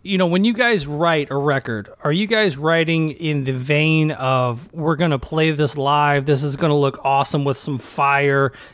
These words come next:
and some theatrics," or are you guys, like, truly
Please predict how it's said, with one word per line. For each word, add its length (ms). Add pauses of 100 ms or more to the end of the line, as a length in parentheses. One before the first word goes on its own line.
and 120
some 140
theatrics," 840
or 140
are 40
you 180
guys, 340
like, 180
truly 600